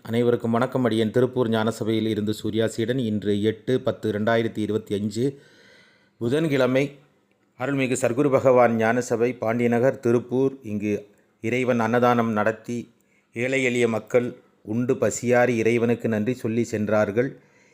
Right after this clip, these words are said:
இறைவனுக்கு கோடானு கோடி நன்றிகள். இந்த அன்னதானமானது தினமும் இங்கே நடந்தேறிக் கொண்டிருக்கிறது. நடத்தி வைக்கும் இறைவனுக்கு கோடானு கோடி நன்றிகள். அதற்காக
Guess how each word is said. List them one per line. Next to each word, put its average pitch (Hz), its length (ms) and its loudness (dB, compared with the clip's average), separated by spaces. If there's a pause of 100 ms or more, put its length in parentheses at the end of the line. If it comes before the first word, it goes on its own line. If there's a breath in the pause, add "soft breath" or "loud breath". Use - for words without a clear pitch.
(120)
இறைவனுக்கு 135 680 -2
கோடானு 117 420 4
கோடி 110 380 0 (120)
நன்றிகள். 113 500 0 (240)
இந்த 107 240 0
அன்னதானமானது 113 920 2
தினமும் 120 480 0
இங்கே 107 300 -4
நடந்தேறிக் 110 540 0
கொண்டிருக்கிறது. 104 760 -4
நடத்தி 110 340 -4
வைக்கும் 104 300 -6
இறைவனுக்கு 110 640 -2 (640 soft breath)
கோடானு 135 420 2
கோடி 113 240 2
நன்றிகள். 110 460 0
அதற்காக 117 920 -2